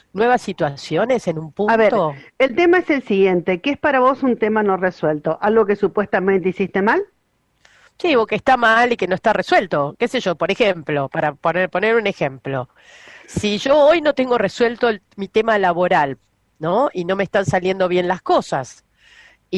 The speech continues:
Speaker 2: Sí.
Speaker 1: y de alguna manera perdí el
Speaker 2: A ver.
Speaker 1: trabajo en todo este tiempo.
Speaker 2: Ok,
Speaker 1: ¿No tengo que
Speaker 2: pero
Speaker 1: poner
Speaker 2: yo
Speaker 1: el foco
Speaker 2: tengo
Speaker 1: ahí?
Speaker 2: El foco tiene que estar en lo que vos querés vivir. Si vos querés vivir un trabajo, ok, créalo, búscalo,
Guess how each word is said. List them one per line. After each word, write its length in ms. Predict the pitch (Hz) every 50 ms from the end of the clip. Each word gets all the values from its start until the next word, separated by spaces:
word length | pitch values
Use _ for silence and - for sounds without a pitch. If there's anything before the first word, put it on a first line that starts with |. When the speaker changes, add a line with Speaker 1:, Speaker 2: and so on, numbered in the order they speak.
| 180 170 165
Speaker 2:
Sí. 240 | 160 156 156 160 -
Speaker 1:
y 60 | 165 165
de 80 | 175
alguna 340 | 175 175 180 202 214 226 226
manera 840 | 208 190 190 202 208 214 220 240 233 226 220 214 196 180 170 160 147 -
perdí 260 | - 165 170 185 214
el 80 | 214 247
Speaker 2:
A 40 | 240
ver. 80 | 214 185
Speaker 1:
trabajo 400 | 185 349 294 - - - 190 190
en 60 | 180 -
todo 120 | - 196
este 200 | 190 - 208 190
tiempo. 480 | - - 208 185 175 165 156 - 285 147
Speaker 2:
Ok, 80 | 143 -
Speaker 1:
¿No 180 | 240 220 180 -
tengo 200 | 359 370 330 220
que 60 | 240
Speaker 2:
pero 120 | 262 247
Speaker 1:
poner 160 | 247 220 226
Speaker 2:
yo 60 | 214 202
Speaker 1:
el 60 | 190
foco 180 | 330 330 277
Speaker 2:
tengo 160 | 226 320 320 185
Speaker 1:
ahí? 340 | 185 208 262 330 403 415 - _ _ _ _ _ _ _ _ _ _ _ _ _ _ _ _ _ -
Speaker 2:
El 180 | 226 226 233
foco 340 | - - 302 302 - 320 311
tiene 300 | - 294 285 247 285 269
que 60 | - 220
estar 200 | 208 - 247 247
en 100 | 254 240
lo 100 | 233 214
que 80 | 220 214
vos 180 | 208 214 214
querés 260 | - - 196 196 185 185
vivir. 400 | 170 156 147 135 135 - - _ _ _ _ _ _
Si 160 | - - 226
vos 160 | 240 311 - -
querés 280 | - 330 294 285 269
vivir 340 | 247 220 208 214 214 - _ _ -
un 200 | 269 320 330 311
trabajo, 640 | - 220 196 165 147 143 135 - - 208 262 339 _ _ _ _ _ _ _ _ _ _ _ -
ok, 220 | 302 370 - - 302 233 175 151 - _ _ -
créalo, 540 | 311 359 440 466 427 285 165 143 147 - _ _ _ _ _ _ _ _ _ _ - - _ _ -
búscalo, 760 | 196 262 247 254 - - 349 330 233 190 170 160 156 -